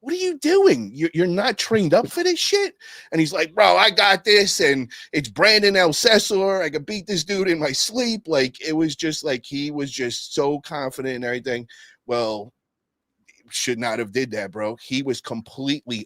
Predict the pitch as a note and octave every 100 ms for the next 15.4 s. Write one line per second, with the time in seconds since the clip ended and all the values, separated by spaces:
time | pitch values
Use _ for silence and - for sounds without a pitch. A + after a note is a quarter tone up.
0 | - A#2 B2+ C3 - C3 B2 A#2 G2+ G2
1 | F#2+ G2 G2+ F#2+ - - - G#2 A2+ C3
2 | C3+ C#3 C#3 B2 - A#2 B2+ - C3 B2+
3 | B2+ - _ _ A#2 A2 A2+ C3 A2+ A2+
4 | B2 C3+ - C#3 C3+ C3 - - _ -
5 | - C#3 D3+ D3+ C3 - A#2+ G#2 - -
6 | C#3+ C3 - A#2+ G#2+ - C#3+ B2+ A#2 -
7 | A#2+ A2 G#2 G2 A#2+ C#3 D3+ C3+ B2 A#2+
8 | A#2 G#2+ - A#2+ - - C3 C#3 B2+ A2+
9 | A#2 C3 C#3+ C#3 D3 D3 - - - A#2
10 | A2 A#2+ C3 B2 A2+ - A#2+ G#2+ C3 D3+
11 | - - - - D3 D#3 E3 - B2+ -
12 | D#3+ D#3+ D3 A#2 - F#2+ - _ _ _
13 | _ A#2+ A#2 C3+ - E3+ - B2+ C#3+ D3+
14 | - B2 A2 A#2 A#2+ A#2+ G#2+ - D#3 -
15 | G#2+ F#2+ F2+